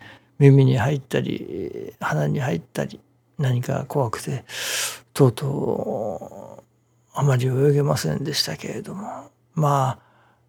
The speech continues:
あ、バタバタして、五メートルぐらいは行くのでしょうか。それこそ、しかしそれから先が続きませんでしたね。いわゆる、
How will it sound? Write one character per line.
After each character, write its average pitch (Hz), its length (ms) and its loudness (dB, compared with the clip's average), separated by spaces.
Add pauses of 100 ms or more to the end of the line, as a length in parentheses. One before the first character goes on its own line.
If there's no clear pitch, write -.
(120)
あ、 294 100 -10
バ 175 180 4
タ 151 140 0
バ 139 120 -2
タ 139 180 -4
し - 80 -6
て、 - 580 -4 (420)
五 160 300 2
メ 175 220 8
ー 175 60 4
ト 175 180 0
ル - 500 4
ぐ 196 140 0
ら - 160 0
い - 80 2
は 156 120 4
行 - 140 -2 (800)
く - 80 2
の 131 140 6
で 139 100 -2
し - 140 -8
ょ - 200 -12
う - 80 -18
か。 - 300 -14
そ - 140 -6
れ 151 100 0
こ - 120 -14
そ、 160 300 0
し - 160 -4
か 139 140 0
し - 60 -8
そ - 120 -4
れ 165 80 2
か 190 140 -2
ら - 100 0
先 180 300 -2
が - 420 -2 (320)
続 156 240 0
き - 120 -6
ま 156 140 2
せ - 120 -4
ん 190 100 -8
で 180 120 -10
し - 100 -8
た - 140 -6
ね。 - 300 -2
い 180 120 0
わ 85 140 6
ゆ - 80 -2
る、 - 180 -16